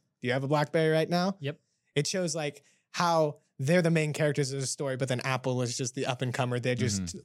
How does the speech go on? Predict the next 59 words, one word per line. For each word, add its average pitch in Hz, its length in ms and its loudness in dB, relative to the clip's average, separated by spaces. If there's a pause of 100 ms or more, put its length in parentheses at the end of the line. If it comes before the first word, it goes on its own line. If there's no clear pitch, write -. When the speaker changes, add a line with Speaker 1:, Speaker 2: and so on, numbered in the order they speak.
(140)
Speaker 1:
swipe 165 420 -4
the 147 80 0
legs 131 260 2
out 139 200 -2
from 131 200 -2
Speaker 3:
It - 160 -8
Speaker 1:
Blackberry. 127 380 2
Speaker 3:
looks 170 160 -4
fun. 87 380 -10
Speaker 1:
It 302 80 2
looks 320 200 2
fun. 233 280 -2
I, 208 80 0
but 269 160 2
I 294 40 4
mean, 294 160 0
also, 247 320 -2
like, 202 280 0 (240)
with 175 180 4
Tetris 180 480 0
and 151 220 0
the, 127 240 0 (100)
the 131 420 0 (200)
Jordan 156 400 -2
Dare 143 200 2
to 147 80 2
Fly, 135 340 0
like, 135 200 -2
movie, 165 260 2 (360)
I - 240 -2
kind 240 400 0
of 240 120 4
am 196 140 6
a 185 80 4
fan 165 520 2
of 156 180 2
them 160 200 4
doing 170 320 2
these 156 180 2
things 156 240 -4
where 151 40 2
it's 139 100 -4
like, - 220 -8
this 165 160 2
is 175 80 -8
the 165 100 -4
team 156 220 -6
behind 135 400 0
this 143 380 0
thing 151 180 0
that 135 140 2
we 139 80 0
all 131 100 2
think 143 240 -2
is 127 100 -4
mundane 127 460 -2
now. 151 300 -2 (220)
Speaker 3:
Mm. 110 180 -6
Speaker 1:
And - 20 4